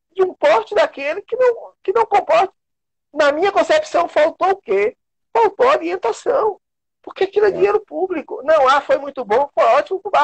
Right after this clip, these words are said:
Speaker 1: ótimo, mas não podemos ter.
Speaker 2: O
Speaker 1: Ricardo,
Speaker 2: próprio
Speaker 1: mas
Speaker 2: centro, o próprio Centro Pan-, Pan-Americano de Judô, que é, que é, foi lindíssimo quando foi construído,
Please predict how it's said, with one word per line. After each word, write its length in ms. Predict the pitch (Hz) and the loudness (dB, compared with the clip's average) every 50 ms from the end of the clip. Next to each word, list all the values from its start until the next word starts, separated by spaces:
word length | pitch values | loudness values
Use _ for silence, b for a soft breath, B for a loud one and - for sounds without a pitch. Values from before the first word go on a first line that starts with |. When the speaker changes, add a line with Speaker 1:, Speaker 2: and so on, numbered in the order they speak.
| 302 - | 2 0
Speaker 1:
ótimo, 300 | - 262 320 370 381 - _ | 0 0 0 0 0 -4 _
mas 180 | 349 349 370 - _ _ _ _ _ | -6 -6 -6 -6 _ _ _ _ _
não 160 | _ 285 302 - | _ -6 -2 0
podemos 400 | - 440 - 277 294 349 - _ | 0 0 0 -2 -6 -8 -8 _
ter. 260 | - 233 247 - - _ _ _ _ _ _ _ | 0 2 2 2 0 _ _ _ _ _ _ _
Speaker 2:
O 60 | - | -20
Speaker 1:
Ricardo, 440 | 190 - 208 202 - 226 240 240 254 | -16 -16 -12 -2 2 2 4 4 4
Speaker 2:
próprio 200 | 160 170 - 185 | 4 4 2 0
Speaker 1:
mas 80 | 165 - | -2 0
Speaker 2:
centro, 300 | - 175 165 165 - 170 - - - | -2 -2 0 2 0 -2 -2 -2 -8
o 80 | 151 | -4
próprio 340 | - - 165 175 180 - 190 165 | 0 2 2 2 4 2 -2 0
Centro 340 | - 170 165 160 165 151 | 0 0 0 2 0 0
Pan-, 240 | - 160 147 139 107 | 0 2 0 0 0
Pan-Americano 680 | - - 143 139 139 139 139 131 127 - 135 135 131 | 0 -2 0 0 0 2 0 0 0 0 0 0 0
de 80 | 123 123 | -2 2
Judô, 480 | 135 139 135 117 113 117 117 127 156 151 - _ _ _ _ _ _ _ _ _ | 2 2 2 2 -2 -2 -2 -2 -4 -4 -10 _ _ _ _ _ _ _ _ _
que 120 | - 135 | -2 0
é, 260 | 135 135 135 139 123 - | 2 4 4 4 2 0
que 120 | - - | 2 2
é, 460 | 139 143 143 135 131 120 - - - - _ _ _ _ | 2 4 4 2 2 0 -4 -12 -18 -18 _ _ _ _
foi 160 | _ 156 156 | _ -2 0
lindíssimo 600 | 151 185 196 175 131 135 160 208 220 - 185 170 | 0 0 0 -2 -2 -2 -2 -2 0 0 -2 -2
quando 220 | 156 - 151 143 139 | 0 0 -2 -2 0
foi 140 | - 143 | -2 -2
construído, 760 | 131 - 139 135 - - 131 117 117 120 139 156 170 170 165 | 0 0 -2 -2 0 0 2 4 4 4 4 2 0 -2 -6